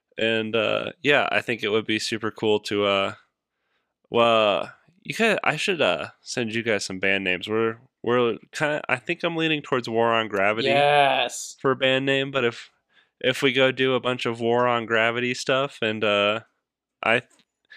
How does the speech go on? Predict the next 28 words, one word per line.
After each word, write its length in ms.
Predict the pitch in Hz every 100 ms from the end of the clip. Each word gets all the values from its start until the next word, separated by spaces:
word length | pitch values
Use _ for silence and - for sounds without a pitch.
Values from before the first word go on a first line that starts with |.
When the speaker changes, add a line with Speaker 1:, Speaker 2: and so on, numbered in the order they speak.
| - -
Speaker 1:
and 140 | 180
then 120 | 226
if 140 | 226 220
I 80 | 190
hate 200 | 190 208
it, 100 | 185
we 100 | 170
won't 220 | 165 160
do 140 | 175 165
it 80 | 104
anymore. 520 | 98 95 92 95 - _ _ -
Um, 360 | 120 117 104 98
but 140 | 117
I 140 | 101 123
would, 300 | 123 117 -
I 100 | 113
would 140 | 127 113
really 180 | 120 113
like 200 | 110 -
to 60 | -
try 200 | 113 104
it 60 |
out. 200 | 101 98 - _ _ _ _ _ _ _ _ _ _
Speaker 2:
Dope. 300 | 135 131 - _ _ _ _ _ _ _ _ _ _
Nate, 340 | 139 151 151 _ _
tots 440 | 175 170 202 - _
or 160 | 156 147
fries? 540 | 143 113 92 85 -